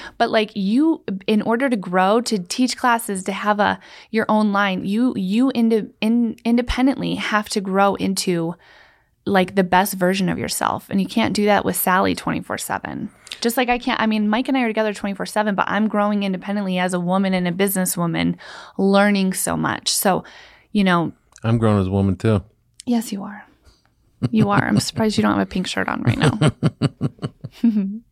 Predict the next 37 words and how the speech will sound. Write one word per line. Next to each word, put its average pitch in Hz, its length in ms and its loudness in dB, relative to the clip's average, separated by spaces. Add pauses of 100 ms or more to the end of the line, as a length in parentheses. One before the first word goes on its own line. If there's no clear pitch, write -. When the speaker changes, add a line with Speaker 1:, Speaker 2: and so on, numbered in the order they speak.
Speaker 1:
right, 233 140 2
what's 220 180 0
number 226 240 4
three, 208 480 2
four? 196 400 -4 (100)
<laughs> - 100 -12
Speaker 2:
Number 226 420 2
four. 127 500 0
<laughs> - 20 -
You 117 100 2
find, 120 300 2
there, 135 100 4 (240)
what's 165 180 2
five? 117 320 2 (800)
Number 143 160 2
three, 147 400 0 (320)
don't 120 180 0
get 151 160 0
concerned 127 400 0
with 113 120 0
the 104 120 0
vanity 101 400 2
part 92 240 2
of 90 60 0
this 87 140 -2
business. 87 520 -2 (400)
So 104 220 0
what 110 100 2
do 123 60 0
I 117 80 2
mean 117 200 2
by 120 120 2
that? 123 380 -2
Too - 140 -2
many 135 100 2
people, 117 580 -2 (180)
they 95 500 0